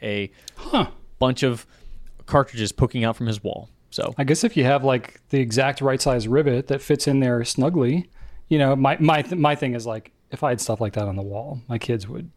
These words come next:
Speaker 2: absolutely get into that and knock 'em all off, and they'd go all over the floor.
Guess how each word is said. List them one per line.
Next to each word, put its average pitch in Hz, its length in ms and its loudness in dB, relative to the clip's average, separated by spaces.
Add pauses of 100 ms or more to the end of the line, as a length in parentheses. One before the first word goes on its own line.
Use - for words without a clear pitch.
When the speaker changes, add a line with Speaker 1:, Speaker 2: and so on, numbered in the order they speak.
(320)
Speaker 2:
absolutely 117 720 0
get 101 160 -6
into 101 200 0
that - 280 -6
and 120 140 4
knock 117 260 4
'em 117 80 4
all 113 200 4
off, 113 240 0
and 113 80 0
they'd 113 100 -2
go 117 100 2
all 113 100 2
over 110 120 -2
the - 80 -6
floor. - 340 -8